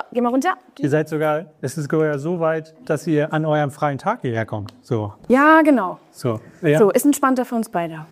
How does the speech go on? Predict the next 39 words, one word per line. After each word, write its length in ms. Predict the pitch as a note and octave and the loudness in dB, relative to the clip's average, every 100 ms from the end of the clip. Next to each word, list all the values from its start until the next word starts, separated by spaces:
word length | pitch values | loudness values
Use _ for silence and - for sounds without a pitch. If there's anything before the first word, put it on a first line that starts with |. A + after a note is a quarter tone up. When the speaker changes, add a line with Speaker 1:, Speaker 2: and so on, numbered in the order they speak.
| _ _ | _ _
Speaker 2:
Sehr 180 | - A2+ | 0 0
gut. 200 | G#2 - - - - - - - - - | 0 -8 -16 -20 -20 -20 -20 -18 -16 0
Ähm, 540 | C#3+ C#3+ D3 C#3+ C#3+ C#3+ - _ _ _ _ _ _ _ _ _ _ _ _ | 2 4 2 2 0 -4 -20 _ _ _ _ _ _ _ _ _ _ _ _
du 60 | - | -2
hast 120 | C#3+ | 0
mir 80 | C#3 | 0
ein 20 | |
bisschen 220 | C3+ C3 | -2 -2
erzählt, 220 | C#3 D#3 C#3 | 0 0 -2
du 40 | |
bist 120 | C3+ | -4
ein 20 | |
bisschen 240 | - C3+ C#3+ | -4 -4 -2
aufgeregt. 500 | D3 D3 D3+ E3 D#3+ | -2 -2 -2 -2 0
Geht's 220 | D#3 D#3 | -2 -2
jetzt 160 | D#3+ D#3+ | -4 -4
mittlerweile? 560 | D3 C#3+ D3+ D#3 G3+ - _ _ _ - - _ _ _ _ | -2 -2 -2 -2 -2 -8 _ _ _ -20 -20 _ _ _ _
Speaker 1:
Es 180 | A3 - | -2 2
legt 240 | F3+ - | 2 0
sich 180 | E3 F3+ | -6 0
ein 140 | E3+ | 0
wenig, 380 | E3 E3 F3 - | 2 2 0 2
ja. 100 | F#3+ | 4
Speaker 2:
Das 140 | C3 | 4
ist 160 | B2+ - | 0 -2
gut. 80 | A2+ A#3+ | -4 -2
Brauchst 200 | A#3 D3 D3 | 0 0 0
du 40 | |
nicht 160 | C#3+ C3 | -4 -2
sein. 320 | C#3 C#3 C#3+ - - - - | -2 -2 -4 -12 -20 -20 -4
Ähm, 340 | C3+ B2+ B2 A#2+ - _ - _ - | 0 2 0 -4 -12 _ -20 _ -14
das 160 | - A#2+ | -2 -2
ist 100 | A#2+ | 0
immer 380 | A#2+ A#2 A2+ B2 | 0 0 -2 -4
eine 100 | C#3+ | 0
entspannte 460 | B2 A#2 - B2+ A#2+ | 0 -2 -2 -2 -2
Atmosphäre 480 | A#2 A#2 - B2+ A#2 | -4 -6 -4 -2 -2
hier. 260 | G#2+ G#2 G2+ _ _ | -2 -4 -8 _ _
So. 280 | - - A2 | -12 -6 -6